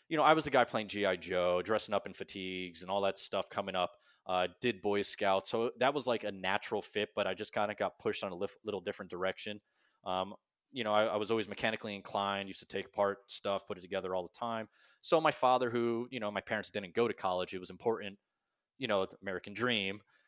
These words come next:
you know, for us kids to go to college, and I got pushed on that path.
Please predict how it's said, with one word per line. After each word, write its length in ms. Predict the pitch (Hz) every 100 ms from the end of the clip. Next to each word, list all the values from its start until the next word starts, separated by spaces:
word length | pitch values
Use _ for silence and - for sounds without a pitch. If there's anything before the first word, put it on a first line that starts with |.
| -
you 100 | 110
know, 160 | 95 104
for 220 | 107 98
us 160 | 95
kids 260 | - 101 -
to 80 | -
go 100 | 92
to 60 | -
college, 340 | 90 92 101
and 60 | 104
I 40 |
got 160 | 107 -
pushed 260 | 143 -
on 100 | 110
that 200 | 95 -
path. 400 | - - - -